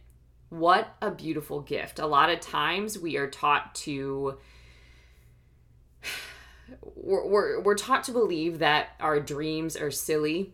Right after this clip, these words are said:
or we can't make money doing those, so why would we even chill with them in the first place? Or, you know, some people are successful at that, but you never will be, or the competition, or have you seen, you know, how many people on social media are doing that? Or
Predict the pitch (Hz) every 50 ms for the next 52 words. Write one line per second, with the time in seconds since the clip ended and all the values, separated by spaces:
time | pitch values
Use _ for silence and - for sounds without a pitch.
0 | - _ - 151 151 147 151 139 127 - - 165 151 - 156 151 147 143 135 143
1 | 143 139 143 147 151 151 139 151 151 151 151 151 147 147 147 151 156 170 165 -
2 | 151 127 127 127 131 139 147 143 131 143 147 143 131 143 139 - - 151 147 143
3 | 147 147 147 143 139 135 131 - - 143 139 139 - - - 165 160 165 170 190
4 | - 151 139 135 131 131 131 131 - - - - _ - - 147 147 139 135 135
5 | - 156 143 139 160 160 180 170 160 - 156 160 165 170 - - - - - 180
6 | 165 175 - - 160 175 - - 170 175 175 180 175 139 117 139 139 143 147 147
7 | 147 151 160 165 160 160 160 160 151 156 160 160 156 160 139 127 131 - - 151
8 | 147 143 - 151 147 - - 156 - - - 156 139 131 131 131 127 123 127 127
9 | 123 120 - - 165 170 170 165 160 165 156 147 _ _ - - - _ _ _
10 | _ _ - - - 156 139 151 160 - 135 139 147 170 170 160 - 175 170 -
11 | 170 175 170 175 - 170 160 - 170 165 170 180 170 160 147 143 143 139 131 135
12 | 135 131 127 123 127 127 127 131 131 131